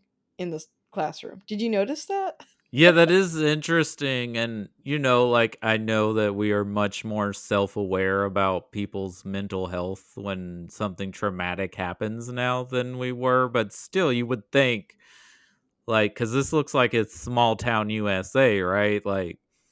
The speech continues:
Speaker 2: a teenager, two teenagers were brutally murdered the night before. You think people would be a little f-, more freaked out. Like, maybe not crying, and,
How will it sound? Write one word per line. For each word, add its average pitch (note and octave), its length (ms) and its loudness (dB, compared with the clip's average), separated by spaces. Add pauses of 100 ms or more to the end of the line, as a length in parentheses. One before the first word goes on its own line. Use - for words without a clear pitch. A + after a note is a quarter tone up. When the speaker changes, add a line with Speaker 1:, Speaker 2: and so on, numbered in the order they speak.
(680)
Speaker 2:
a G2+ 80 -2
teenager, A2+ 680 -2
two D3 260 -2
teenagers B2+ 640 2
were A2 140 2
brutally A2+ 560 4
murdered G2+ 760 2 (300)
the G#2+ 100 -2
night G#2+ 280 2
before. A2 380 -2
You G#2 140 -2
think A#2 300 -6
people G#2 300 -4
would G2 140 -4
be G2 80 0
a F#2+ 80 0
little F#2+ 180 -2
f-, - 280 -16
more G#2 320 -4
freaked G#2 460 -6
out. F#2 320 0
Like, B2 260 -2 (480)
maybe E3+ 360 2
not D3+ 260 2
crying, C#3 460 2
and, A2 200 -4